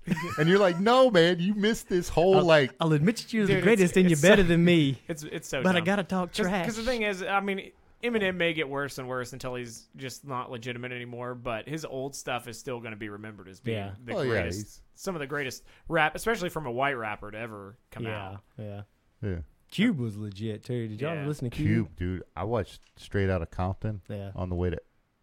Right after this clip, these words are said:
Speaker 2: I watched
Speaker 3: That was
Speaker 2: Straight Outta
Speaker 3: eye-opening,
Speaker 2: Compton.
Speaker 3: wasn't it?
Speaker 2: Check it. I watched it on a plane out to L A.
Speaker 3: Did you watch, uh, what was the one with Chris Rock? C B four right
Speaker 2: Yeah.
Speaker 3: after it?
Speaker 2: No, I, that,
Speaker 3: <laughs>
Speaker 2: but I watched Straight Outta Compton, and
Speaker 3: Yeah.
Speaker 2: I had forgotten that, that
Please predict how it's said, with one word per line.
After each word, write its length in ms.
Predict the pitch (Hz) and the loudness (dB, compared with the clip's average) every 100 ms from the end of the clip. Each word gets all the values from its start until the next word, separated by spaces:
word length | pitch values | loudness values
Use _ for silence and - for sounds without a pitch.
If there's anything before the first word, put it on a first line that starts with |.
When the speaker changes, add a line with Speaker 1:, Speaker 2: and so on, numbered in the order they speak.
| _ | _
Speaker 2:
I 80 | 95 | -10
watched 240 | 104 110 | -6 -4
Speaker 3:
That 80 | 151 | -2
was 80 | 135 | 0
Speaker 2:
Straight 80 | 139 | 4
Outta 120 | 156 | 6
Speaker 3:
eye-opening, 300 | 147 147 147 151 | 6 6 4 6
Speaker 2:
Compton. 60 | |
Speaker 3:
wasn't 280 | 165 175 160 | 6 6 4
it? 140 | 143 | 0
Speaker 2:
Check 240 | - 127 131 | 2 2 2
it. 80 | 82 | -2
I 140 | 95 | -2
watched 380 | 113 120 107 - | 2 0 0 -4
it 100 | 107 | -6
on 200 | 95 101 | -4 -4
a 40 | 98 | -6
plane 440 | - 107 104 101 _ | -6 -6 -6 -8 _
out 200 | 95 98 | -4 -2
to 140 | - - | -4 -6
L 240 | 92 87 | -6 -2
A. 100 | 87 | -2
Speaker 3:
Did 140 | 87 127 | -2 -2
you 80 | 135 | 0
watch, 340 | 147 139 - | 2 0 -2
uh, 500 | 139 131 120 110 107 101 _ _ _ _ _ _ _ _ _ _ | -2 0 -2 -4 -8 -12 _ _ _ _ _ _ _ _ _ _
what 120 | 139 131 | -10 -6
was 160 | 123 | -6
the 60 | 120 | -4
one 180 | 123 123 | -2 -2
with 100 | 107 | -4
Chris 260 | - 123 | -6 -6
Rock? 160 | 131 117 | -4 -8
C 160 | - 143 | -4 -4
B 160 | 131 | -2
four 260 | 127 147 147 | -4 -2 0
right 180 | 135 135 | 0 0
Speaker 2:
Yeah. 80 | 139 | 2
Speaker 3:
after 220 | 147 165 | 0 0
it? 240 | 180 - _ | 0 -2 _
Speaker 2:
No, 320 | 104 104 101 98 | -2 0 2 0
I, 220 | 87 101 | 0 0
that, 640 | 101 98 - - - 175 - | 0 2 -2 -4 -2 -4 -4
Speaker 3:
<laughs> 60 | |
Speaker 2:
but 120 | - 113 | -2 2
I 100 | 117 | 4
watched 240 | 143 127 | 6 4
Straight 180 | - 127 | 2 2
Outta 180 | 107 - | 2 0
Compton, 520 | 107 110 - 123 - - | -2 -2 -4 -10 -10 -4
and 100 | 127 | 0
Speaker 3:
Yeah. 100 | 135 | 2
Speaker 2:
I 20 | |
had 160 | 165 - | 0 -4
forgotten 540 | 90 90 104 120 95 | -12 -4 -4 -4 -6
that, 180 | 82 78 - 123 | -8 -10 -14 -10
that 260 | 101 90 | -6 -4